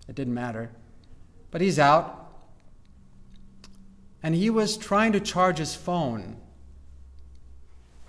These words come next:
from the outlet out here in our parking lot. There's an outlet. He was trying to charge his phone, his cell phone. And I pulled into the parking lot and he saw me, and of course he was embarrassed.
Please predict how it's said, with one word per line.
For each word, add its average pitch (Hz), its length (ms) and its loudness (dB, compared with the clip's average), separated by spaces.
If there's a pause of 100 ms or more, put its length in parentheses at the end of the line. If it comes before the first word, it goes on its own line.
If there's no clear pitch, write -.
(600)
from 147 160 -4
the 135 140 -2
outlet 131 460 4
out 117 180 -4
here 123 340 -2
in 113 100 -4
our 110 300 -6 (160)
parking 139 380 0
lot. 85 320 -12 (180)
There's 107 140 -14
an 107 80 -10
outlet. 117 400 -12 (920)
He - 40 -8
was 139 100 -8
trying 202 200 2
to 185 160 0
charge 165 240 0
his 139 160 -4
phone, 123 500 -4 (460)
his 131 180 -6
cell 139 220 -2
phone. 110 360 -8 (2000)
And 156 160 6
I 165 120 8
pulled 226 300 4
into 196 280 6
the 170 80 -2
parking 190 340 2
lot 151 180 4
and 151 140 2
he 139 60 -2
saw 180 340 4
me, 139 160 0
and 147 80 -2
of 139 140 -8
course 143 300 -4
he 135 100 -4
was 123 160 -4
embarrassed. 123 760 -2